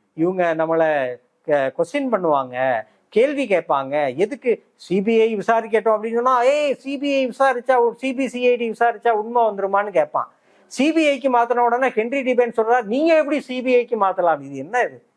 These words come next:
அப்ப அவரு சொன்னது தானே கரெக்ட், "உரலுக்கு ஒரு ச-, பக்கம் இடி, நான் மத்தள மாதிரி ரெண்டு பக்கம் அடி வாங்கிட்டு இருக்கேன்" அப்படின்றது தானே.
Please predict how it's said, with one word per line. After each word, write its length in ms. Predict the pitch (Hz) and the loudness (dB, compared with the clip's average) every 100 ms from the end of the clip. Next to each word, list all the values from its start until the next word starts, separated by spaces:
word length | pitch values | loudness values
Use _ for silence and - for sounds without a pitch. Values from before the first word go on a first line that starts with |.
| _ _ _ _ _ | _ _ _ _ _
அப்ப 200 | - 170 | -2 2
அவரு 240 | 165 185 | 2 0
சொன்னது 360 | 190 208 262 254 | -2 0 2 2
தானே 200 | 247 247 | 0 0
கரெக்ட், 340 | 208 190 185 | 0 -2 -2
"உரலுக்கு 540 | 147 143 214 220 202 196 | 0 2 2 0 0 0
ஒரு 180 | 175 190 | 0 -2
ச-, 100 | 185 | -4
பக்கம் 340 | 180 - 196 | -4 -2 -4
இடி, 320 | 185 180 202 220 | -4 -4 -2 0
நான் 260 | 180 170 | 0 0
மத்தள 340 | 156 - 202 185 | -2 0 0 2
மாதிரி 280 | 175 170 226 | 0 0 0
ரெண்டு 240 | 151 220 | 0 0
பக்கம் 280 | 214 208 233 | -2 -2 0
அடி 200 | 196 196 | 0 -2
வாங்கிட்டு 220 | 180 170 | -6 -6
இருக்கேன்" 380 | 165 156 170 147 _ _ - | -12 -12 -6 -6 _ _ -2
அப்படின்றது 480 | 170 190 180 156 | 0 0 0 0
தானே. 240 | 151 143 | 0 -2